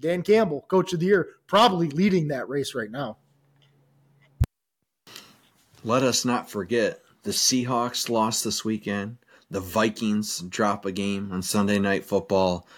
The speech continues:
Speaker 2: I know we talked last week about the, the Lions fighting for that number one seed. I mean, we're recording this here early, the, earlier than normal with it being Thanksgiving weekend. So the Eagles are playing the Chiefs tonight. Um, we'll see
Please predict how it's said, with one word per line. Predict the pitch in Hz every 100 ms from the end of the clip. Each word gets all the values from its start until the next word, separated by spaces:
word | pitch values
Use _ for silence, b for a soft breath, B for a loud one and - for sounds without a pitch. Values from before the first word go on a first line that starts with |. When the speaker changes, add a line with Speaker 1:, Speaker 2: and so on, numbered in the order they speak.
| b b b b b b -
Speaker 2:
I | 92
know | 107
we | 120 123
talked | 131 120 110 120
last | 113 113 - -
week | 95 98 -
about | 92 95 98 95 -
the, | 101 98
the | -
Lions | 98 95 104 104 104
fighting | - 101 85 104
for | 110
that | 104
number | 101 104 110
one | 110 117 110
seed. | - 95 92
I | 90
mean, | 92 92
we're | 123
recording | 151 156 - 160 160 151
this | 151
here | - 151 135
early, | 139 147 135 107 101
the, | 101 113
earlier | 127 143 156 156 156
than | 147 151
normal | 147 117 107
with | 107 104
it | 104
being | 113 107
Thanksgiving | 104 117 - - 147 113
weekend. | 101 101 110 104
So | 104 104 95 B B
the | -
Eagles | 101 135 151 135
are | 127
playing | 123 117 135 139
the | 139
Chiefs | - 123 120 -
tonight. | 127 113 104 104 B B B
Um, | - 92 90 85 - _ _ _ 110
we'll | 127
see | 156 - 170 170